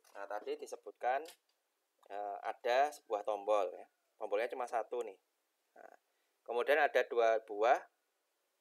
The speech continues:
proximity sensor ya. Jadi ini gate close sama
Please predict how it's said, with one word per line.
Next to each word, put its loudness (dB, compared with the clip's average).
proximity -4
sensor -2
ya. -10
Jadi -12
ini -4
gate -4
close 2
sama 2